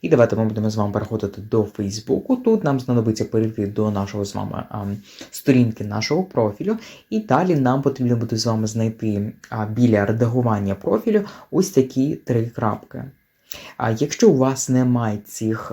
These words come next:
а, крапок, я вам та, а, що рекомендую зробити? Спробувати перейти до браузеру, і у браузері в нас буде ось така функція.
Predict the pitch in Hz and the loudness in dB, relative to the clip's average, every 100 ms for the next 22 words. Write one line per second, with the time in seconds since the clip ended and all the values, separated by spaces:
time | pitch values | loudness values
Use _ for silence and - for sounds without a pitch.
0 | - 107 107 110 123 110 - 240 - 139 | -10 -8 -6 -4 0 0 -2 -6 -2 0
1 | 147 131 123 123 - 113 113 - 123 117 | 2 2 2 -2 -4 -2 -4 0 2 2
2 | 110 110 107 107 104 101 101 - - - | -2 0 0 0 -2 -2 -4 -6 -10 -16
3 | - - 175 185 190 170 151 135 127 127 | -10 -4 0 4 4 4 0 2 2 2
4 | 123 127 127 117 107 101 104 131 208 - | 2 2 2 0 0 -2 0 2 2 0
5 | 190 196 143 110 113 120 135 156 202 143 | -4 -2 -2 0 2 4 2 2 2 4
6 | 123 123 123 123 120 117 131 131 - 113 | 4 4 0 -2 0 0 2 0 -2 -6
7 | 104 - 160 220 220 208 | -6 -6 -4 -2 -2 -2